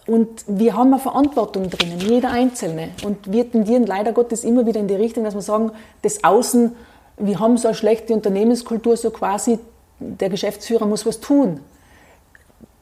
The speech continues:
Sich, sich in seiner Verantwortung, in seiner Gestaltungsmöglichkeit immer wieder zu sehen und sich zurückzuholen und zu sagen, „Ich bin auch die Unternehmenskultur und ich selber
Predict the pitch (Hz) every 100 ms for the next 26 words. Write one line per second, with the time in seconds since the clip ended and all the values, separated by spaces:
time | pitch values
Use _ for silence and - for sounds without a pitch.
0 | - - 247 240 - - 240 220 220 202
1 | 220 262 285 233 247 269 262 254 247 220
2 | 208 214 220 208 202 214 285 285 233 226
3 | 208 202 202 202 208 214 208 196 208 -
4 | 214 - 233 247 240 247 214 - 208 -
5 | 214 330 - - 214 190 202 233 214 -
6 | - 202 202 - 277 - - - - 214
7 | 233 247 - 214 220 240 - - - -
8 | 196 190 180 175 175 170 - - 175 190
9 | 220 247 - - - - - 208 - 269
10 | 269 - 220 233 247 262